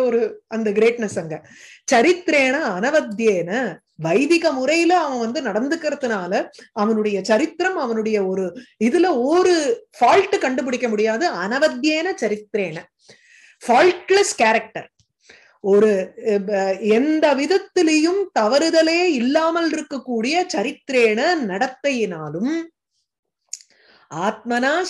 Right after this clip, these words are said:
ஸ்ரீநிகேதேன, தேகத்துல, ஆத்மனாங்கிறச்சு இங்க வந்து ஆத்மா is equal to தேகா. தேகேன, சரீரத்துல பார்த்தா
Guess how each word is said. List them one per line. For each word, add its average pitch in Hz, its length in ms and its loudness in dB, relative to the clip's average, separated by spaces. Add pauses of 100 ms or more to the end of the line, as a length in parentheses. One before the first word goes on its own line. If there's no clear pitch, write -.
ஸ்ரீநிகேதேன, 226 1160 -2 (580)
தேகத்துல, 311 600 2 (220)
ஆத்மனாங்கிறச்சு 240 680 -4
இங்க 240 280 -2
வந்து 214 200 -2
ஆத்மா 247 560 -2
is 214 300 -6
equal 247 300 0
to 320 100 -4 (100)
தேகா. 180 400 -2 (840)
தேகேன, 269 800 2 (280)
சரீரத்துல 302 840 2 (200)
பார்த்தா 226 460 0